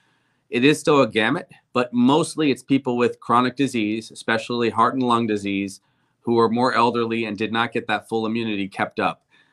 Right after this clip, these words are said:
Remember, a lot of people, a lot of people are eligible for that booster and haven't received it yet. Probably another five hundred thousand people could be boosted right now if they chose to go get the shot,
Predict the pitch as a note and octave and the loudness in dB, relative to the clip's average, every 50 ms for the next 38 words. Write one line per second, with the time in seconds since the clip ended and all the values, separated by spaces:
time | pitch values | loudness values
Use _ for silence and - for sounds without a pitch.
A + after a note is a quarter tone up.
0 | _ _ - A#2 C3 B2 A#2+ A2 G#2 G#2 G#2 G2+ A2 A#2 C3+ D#3+ F3+ F3+ F#3 - | _ _ -4 -2 0 0 0 0 0 -2 -2 0 2 4 4 4 4 2 0 -6
1 | - - F3 F3 E3+ - F2 D2+ - - _ _ _ _ _ _ - G#2 G2+ G#2 | -10 -8 -8 -8 -8 -10 -12 -12 -12 -14 _ _ _ _ _ _ -10 -8 -4 -2
2 | A2 C3+ C#3+ A#2+ G#2+ - - G#2 F#2+ - - F#2+ F#2 F2+ - _ _ _ _ _ | 0 2 2 2 0 -4 -8 -10 -10 -8 -8 -8 -10 -10 -12 _ _ _ _ _
3 | - G#2 G#2+ A2 - B2+ C#3 C#3+ C#3+ B2 B2 A2 G#2+ A#2+ G#2+ - A#2 A2+ A2 G#2+ | -6 -4 -4 -2 0 0 0 0 0 0 -4 -6 -6 -8 -8 -6 -6 -6 -6 -4
4 | - A#2+ B2 A#2 - - G#2+ G2+ F#2+ G2 A2 A2 G#2+ G#2+ - G#2+ G2+ - - A#2+ | -4 -6 -6 -6 -6 -6 -6 -6 -4 -4 -4 -4 -4 -6 -10 -12 -14 -10 -8 -6
5 | A#2 A2+ G2 G2 F#2 E2 - F2+ F#2 F2 D#2+ D#2+ - _ _ _ _ _ _ _ | -6 -6 -6 -8 -10 -10 -10 -12 -12 -12 -12 -14 -16 _ _ _ _ _ _ _
6 | - B2 C#3+ F3 F3 E3 D#3 C#3 C3+ C#3+ C#3 B2+ - - C3 C3+ B2+ C3 B2+ B2 | -2 0 0 0 0 -2 0 0 0 0 0 -2 0 0 0 2 2 0 -2 -2
7 | A#2+ - B2 A#2+ A#2 A#2 A2+ G2+ - C3 C3+ - A2 G2+ - - - - D3+ D3 | -2 -2 0 0 0 -2 -4 -6 -4 -4 -4 -2 -4 -8 -10 -10 -4 -2 -2 -2
8 | C#3+ - C3 B2 A2 - B2+ C3+ B2+ - - G#2 F#2 G#2+ A2 A2 G#2+ - A#2 A#2+ | 0 -2 -4 -4 -2 -2 -2 -2 -2 -2 -4 -6 -4 -4 -4 -4 -6 -6 -4 -2
9 | A#2+ A#2 A2 G#2+ A2 G#2+ - G#2 G2+ - - A2 A2 G#2 - - G2 G#2+ G#2 G2+ | -2 -2 -2 -4 -4 -4 -4 -4 -4 -4 -4 -4 -4 -4 -4 -6 -6 -4 -4 -4
10 | G2 A2 G2+ - G#2+ - - - A2 G#2 F2 E2+ - | -4 -6 -8 -10 -12 -12 -6 0 2 2 2 0 -2